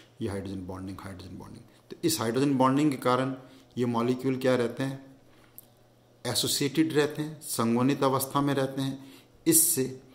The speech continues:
इसको तोड़ने के लिए ज़्यादा एनर्जी की आवश्यकता होती है। इस प्रकार के hydrogen bonding इतनी molecular weight वाले जो hydrocarbons होंगे, उनमें possible नहीं होती,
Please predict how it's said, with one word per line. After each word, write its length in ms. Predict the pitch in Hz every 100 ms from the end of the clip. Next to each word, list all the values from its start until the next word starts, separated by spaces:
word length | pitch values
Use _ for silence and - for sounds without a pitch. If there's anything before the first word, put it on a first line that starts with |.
| - - -
इसको 260 | 127 - 123
तोड़ने 440 | - 123 135 139
के 140 | 135
लिए 180 | 123 127
ज़्यादा 320 | - 101 123
एनर्जी 380 | 123 127 120 135
की 80 | 135
आवश्यकता 460 | - 110 120 - 117
होती 320 | 107 - 107
है। 360 | 104 - - - _
इस 100 | -
प्रकार 400 | - 151 151 151
के 100 | 151
hydrogen 360 | 127 120 143 135
bonding 420 | 123 120 127 127 - - - - - _ - _
इतनी 260 | 135 143 165
molecular 520 | 147 131 135 143 143
weight 220 | 135 135
वाले 220 | 131 127 123
जो 100 | 113
hydrocarbons 760 | 107 110 123 131 131 151 -
होंगे, 180 | 113 117
उनमें 420 | - 127 120 127
possible 380 | - 98 120 117
नहीं 220 | 117 143
होती, 320 | 107 - 104